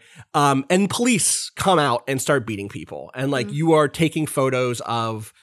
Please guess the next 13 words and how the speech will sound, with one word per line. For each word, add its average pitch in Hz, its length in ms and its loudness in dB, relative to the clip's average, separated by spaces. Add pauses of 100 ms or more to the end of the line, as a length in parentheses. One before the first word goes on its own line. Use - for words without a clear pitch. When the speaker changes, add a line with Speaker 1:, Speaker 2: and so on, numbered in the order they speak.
(300)
Speaker 1:
this 123 380 -2 (220)
p-, 202 160 -18
police 151 540 -2
kind 120 160 -2
of, 113 100 -6 (100)
uh, - 40 -10
uh, 110 800 -4
you 131 120 -6
know, 90 200 -6
attack 117 540 -4 (300)
on 160 200 4
the 143 80 2
protests. 110 840 -6